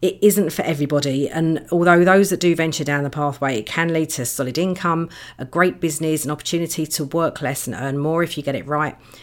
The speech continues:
and ultimately it can give you a huge amount of job satisfaction. But if things don't go to plan, then it can become a chain around your neck that will drag you to the brink, and your dream can end up as something you didn't bargain for. And so you really, really do need to be careful what you wish for.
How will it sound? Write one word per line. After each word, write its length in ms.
and 400
ultimately 480
it 100
can 280
give 160
you 120
a 40
huge 280
amount 220
of 60
job 180
satisfaction. 800
But 120
if 100
things 360
don't 260
go 180
to 160
plan, 480
then 140
it 100
can 240
become 300
a 40
chain 300
around 320
your 140
neck 320
that 160
will 140
drag 360
you 140
to 160
the 80
brink, 440
and 160
your 140
dream 460
can 240
end 240
up 160
as 100
something 340
you 120
didn't 220
bargain 380
for. 300
And 140
so 120
you 240
really, 280
really 180
do 200
need 140
to 100
be 80
careful 360
what 160
you 80
wish 220
for. 300